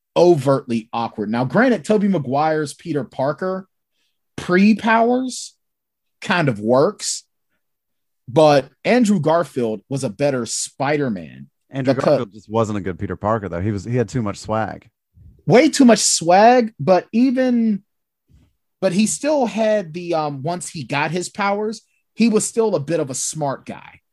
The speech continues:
Speaker 1: I
Speaker 2: Yeah.
Speaker 1: think that, I think the problem with Andrew Garfield's Peter Parker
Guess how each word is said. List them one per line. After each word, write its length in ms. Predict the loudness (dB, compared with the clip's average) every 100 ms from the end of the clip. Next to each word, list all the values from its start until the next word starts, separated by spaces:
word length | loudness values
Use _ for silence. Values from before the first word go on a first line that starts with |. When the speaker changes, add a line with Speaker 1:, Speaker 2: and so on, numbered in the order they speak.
| _ _ _
Speaker 1:
I 80 | 2
Speaker 2:
Yeah. 80 | 2
Speaker 1:
think 200 | 0 0
that, 120 | 2
I 80 | 2
think 160 | 2 0
the 60 |
problem 260 | 2 2 2
with 180 | -2 -4
Andrew 300 | -4 -4 -4
Garfield's 640 | -2 -4 -4 -2 -2 -4
Peter 280 | -12 -8 -8
Parker 500 | -4 -4 -4 -6 -8